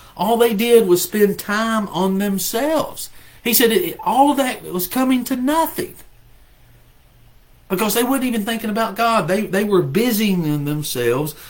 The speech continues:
with their own possessions, their own living, and, and their own lives. So they weren't looking back and seeing the things that they learned. They, they, they didn't learn and, and, and see that they needed to depend on God,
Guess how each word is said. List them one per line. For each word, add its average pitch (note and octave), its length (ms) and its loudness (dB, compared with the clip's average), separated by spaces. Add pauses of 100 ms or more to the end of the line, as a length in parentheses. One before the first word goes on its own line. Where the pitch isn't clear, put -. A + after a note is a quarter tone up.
with D#3 140 0
their C3+ 200 -2
own A3 240 0
possessions, D3 680 -2
their B2 200 -6
own A3 200 -2
living, C#3 460 0 (280)
and, E3+ 200 -4
and F3 200 0
their F3 140 0
own F3 260 0
lives. G3 640 -6 (1600)
So - 140 2
they F#3+ 140 10
weren't G#3 340 4
looking G#3+ 520 2
back C3+ 440 -2
and D3 100 -4
seeing G#3 380 0
the G3 80 0
things F3 320 -4
that D#3+ 100 -6
they D#3+ 160 -4
learned. B2 360 -2
They, D#3 100 4
they, D3 240 -6
they D#3+ 220 -4
didn't F#3 420 0 (300)
learn G3+ 500 2
and, F3+ 140 0
and, D3+ 180 -10
and D3+ 160 -4
see G#3+ 460 0
that F3 240 0
they F3 160 2
needed F#3 640 0
to F3 120 0
depend G3+ 540 -2
on G3 200 0
God, G2+ 420 -6